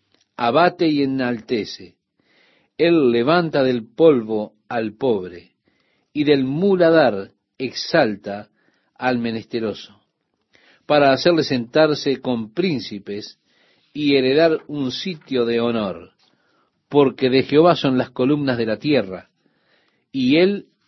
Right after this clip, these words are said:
afirmó sobre ellas el mundo". Bueno, tenemos que tomar esta pintoresca oración de Ana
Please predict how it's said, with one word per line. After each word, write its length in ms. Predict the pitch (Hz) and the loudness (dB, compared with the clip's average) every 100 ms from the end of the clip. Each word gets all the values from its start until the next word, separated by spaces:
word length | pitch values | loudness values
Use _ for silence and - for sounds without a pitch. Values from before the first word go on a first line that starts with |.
| - | -6
afirmó 500 | 131 - 127 131 147 | -6 -4 -4 -4 -6
sobre 420 | 135 117 110 117 | -4 -4 -4 -2
ellas 500 | 117 107 101 98 - _ _ _ _ - | -4 -4 -8 -12 -20 _ _ _ _ -8
el 200 | 117 107 | -6 -4
mundo". 420 | 98 87 85 - _ _ _ _ _ _ _ _ _ _ _ _ _ _ _ _ _ _ _ _ _ | -6 -10 -16 -20 _ _ _ _ _ _ _ _ _ _ _ _ _ _ _ _ _ _ _ _ _
Bueno, 440 | 202 208 127 95 - _ - _ | 4 6 4 0 -10 _ -20 _
tenemos 340 | - 165 196 196 | 2 4 4 4
que 100 | 175 | 4
tomar 360 | 156 156 175 | 4 4 2
esta 320 | 165 - 139 - _ | 2 2 0 -2 _
pintoresca 720 | 151 139 123 139 165 156 - | -4 -2 0 2 2 0 0
oración 420 | 123 113 - 147 135 | 0 0 -2 -2 0
de 140 | 123 | 0
Ana 460 | 123 131 151 175 | 2 2 -2 -4